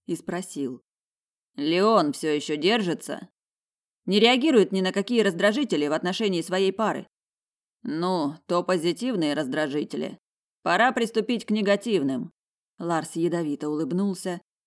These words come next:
и помощник торопливо опустил взгляд. "Будет сделано!" "Начинай, я пока пробегусь". Ларс стал на ходу снимать с себя вещи и швырять в воздух. Помощник тут же ловил их, не давая даже на миг коснуться земли.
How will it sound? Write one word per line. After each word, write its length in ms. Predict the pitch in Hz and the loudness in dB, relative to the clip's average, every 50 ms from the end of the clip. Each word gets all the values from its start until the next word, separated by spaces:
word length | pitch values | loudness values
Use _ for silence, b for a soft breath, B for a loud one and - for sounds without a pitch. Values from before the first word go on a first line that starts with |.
| _ | _
и 100 | - 190 | -2 -2
помощник 640 | 190 - 180 165 165 165 185 - - 180 180 - - _ - | 0 0 -2 -2 -2 -4 -4 -4 -6 -6 -8 -8 -12 _ -10
торопливо 520 | - 180 165 151 - 147 160 175 160 160 | -6 -6 -6 -6 -6 -4 -4 -4 -4 -6
опустил 480 | 147 - - 151 - - - 151 143 143 | -8 -6 -8 -10 -10 -8 -8 -6 -6 -6
взгляд. 500 | 139 131 - - 143 139 135 127 _ - _ _ _ _ _ _ _ _ _ _ _ _ _ _ - | -6 -8 -8 -8 -8 -8 -8 -12 _ -20 _ _ _ _ _ _ _ _ _ _ _ _ _ _ 0
"Будет 320 | 190 233 247 233 247 196 | 4 4 6 6 4 0
сделано!" 520 | 196 196 262 262 233 190 165 143 135 156 - _ _ _ _ _ _ _ _ _ _ _ _ _ _ - | 2 4 4 6 6 6 4 2 -2 -6 -10 _ _ _ _ _ _ _ _ _ _ _ _ _ _ -4
"Начинай, 840 | 185 196 220 233 233 - 269 262 254 262 240 185 143 135 131 - _ _ | 0 2 2 2 2 2 2 4 4 4 4 2 0 -2 -4 -10 _ _
я 340 | - - 165 175 175 180 175 | -10 -4 -2 0 2 2 2
пока 280 | - 180 170 - 170 139 | 2 0 -2 -2 -2 -2
пробегусь". 760 | - 180 175 165 175 185 175 165 160 143 135 - - - _ _ _ _ _ _ _ _ _ _ _ _ _ _ _ | -2 -2 0 0 0 0 0 0 -2 -2 -2 -6 -12 -20 _ _ _ _ _ _ _ _ _ _ _ _ _ _ _
Ларс 360 | - 170 180 175 175 180 - - | -4 -2 0 0 -2 -2 -8 -16
стал 320 | - - - 196 175 165 | -16 -10 -6 -4 -2 -2
на 120 | 156 156 160 | -2 -4 -4
ходу 280 | - 175 175 165 175 | -4 -4 -2 0 -2
снимать 440 | 156 - - 160 160 170 160 147 - | -2 -2 -2 -2 -2 -2 -2 -4 -6
с 40 | - | -8
себя 220 | - 147 160 151 | -8 -6 -4 -2
вещи 360 | 156 175 190 180 - - - 143 | -2 0 -2 -2 -4 -6 -10 -10
и 200 | - - 165 160 | -8 -6 -6 -6
швырять 420 | - 170 165 170 175 170 160 - | -6 -4 -6 -4 -4 -6 -8 -8
в 60 | 151 | -8
воздух. 480 | 160 165 151 139 120 113 - 113 - _ _ _ _ _ _ _ _ _ - | -6 -4 -4 -4 -4 -6 -12 -14 -14 _ _ _ _ _ _ _ _ _ -4
Помощник 520 | 175 175 180 185 185 185 - 180 165 - | -2 0 0 0 0 -2 -2 -4 -6 -4
тут 180 | - 185 175 147 | -2 -2 -2 0
же 100 | 170 165 | 0 -2
ловил 380 | 165 165 165 196 208 190 147 | 0 0 0 0 0 0 -2
их, 140 | 135 - - | -2 -4 -4
не 120 | 170 170 | -4 -4
давая 320 | 160 165 165 165 160 160 156 | -2 -2 -2 -2 -2 -4 -4
даже 220 | 139 160 160 165 156 | -4 -4 -6 -4 -4
на 140 | 160 170 | -4 -2
миг 300 | 180 180 165 139 - - | -2 -2 -2 -4 -6 -8
коснуться 500 | - 170 165 - - 156 151 - - 160 | -12 -12 -10 -8 -6 -8 -8 -6 -8 -8
земли. 480 | 147 131 170 170 165 156 151 139 131 - | -8 -6 -4 -4 -4 -4 -6 -8 -10 -12